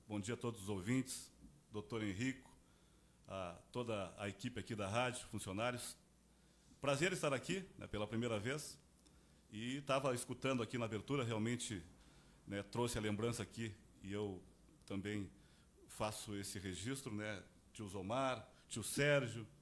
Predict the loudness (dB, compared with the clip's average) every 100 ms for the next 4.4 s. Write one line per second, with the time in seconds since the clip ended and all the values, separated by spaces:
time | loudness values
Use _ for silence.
0 | -20 -20 -20 -20 -20 -20 -12 -10 -10 -8
1 | 0 2 2 2 4 4 4 -2 0 2
2 | 2 2 0 0 -2 0 0 2 2 4
3 | 4 2 -4 -14 -20 -20 -20 -20 -8 -4
4 | -2 0 -2